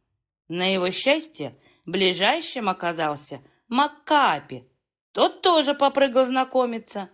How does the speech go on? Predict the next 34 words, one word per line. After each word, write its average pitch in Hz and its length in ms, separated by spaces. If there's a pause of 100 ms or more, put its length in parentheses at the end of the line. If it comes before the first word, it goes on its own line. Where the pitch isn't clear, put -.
(380)
Они 339 300
осмотрели 226 640
один 285 320
другого 247 680
и 226 100
сошлись 240 520
на 240 140
том, 320 360 (100)
что - 400
оба 220 500 (240)
добрые 233 540
и - 20
мирные 202 460
существа. 185 680 (640)
С - 60
тех 175 260
пор 370 240
дракон 285 480
стал 202 300
жить 294 380
подле 170 360
академии 226 760 (260)
и 202 100
получил 220 640
имя 240 420
Фузур 156 520 (300)
в - 80
честь - 380
летучего 185 500
дракона 214 600
из 185 120
одной 220 280
старинной 175 500
пьесы. 160 520